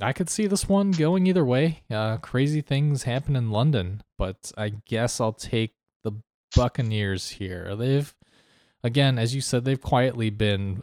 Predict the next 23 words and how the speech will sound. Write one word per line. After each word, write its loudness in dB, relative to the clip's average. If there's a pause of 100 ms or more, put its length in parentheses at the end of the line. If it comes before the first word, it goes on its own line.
a -2
very 0
good -2
run 0
defense. -4
So -2
if -6
McCaffrey -2
can't -6
do 0
as -4
much, -6
uh, -4
Kyle 2
Allen 0
may -2
have -6
to -6
do -4
something -6
to -2
win -4
here. -4